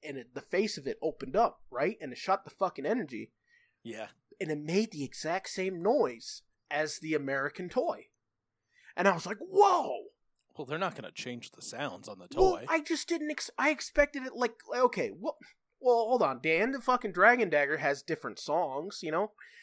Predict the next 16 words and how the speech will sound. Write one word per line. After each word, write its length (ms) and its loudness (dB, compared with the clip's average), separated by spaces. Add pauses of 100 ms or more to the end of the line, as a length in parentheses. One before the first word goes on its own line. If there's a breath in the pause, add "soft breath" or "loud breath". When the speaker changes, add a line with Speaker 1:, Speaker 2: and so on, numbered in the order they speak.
(440 loud breath)
Speaker 1:
Like, 260 -4
th-, 180 -8
like, 260 -4 (300)
than 160 0
it 120 -8
did 240 -4
in, 240 -10
uh, 400 -8 (1400)
in, 320 -2
well, 240 4
it 180 0
has 260 2
one 320 4
of 200 -2
the 100 0
songs, 800 -4